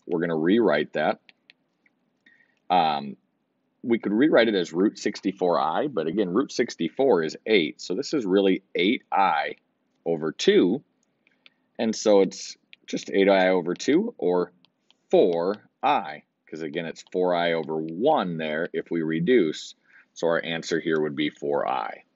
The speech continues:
One other item to note here is how to simplify when you get some of these responses. And, and,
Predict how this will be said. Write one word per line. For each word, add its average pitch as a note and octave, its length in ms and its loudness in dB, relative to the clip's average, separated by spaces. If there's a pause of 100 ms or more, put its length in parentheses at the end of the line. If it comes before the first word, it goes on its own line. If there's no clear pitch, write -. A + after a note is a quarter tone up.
(880)
One D#3 300 -2
other G#2+ 260 0
item F#2+ 280 -2
to F2+ 120 -14
note E2+ 260 -4
here E2+ 200 -2
is D#2+ 100 -4
how F2+ 100 -4
to E2+ 60 -6
simplify E2+ 920 -2
when F2+ 280 -6
you E2+ 100 -2
get F#2 160 0
some F2+ 160 -4
of E2 80 -2
these D#2+ 220 -2
responses. D#2+ 760 -2
And, E2 240 -12
and, F2+ 400 -6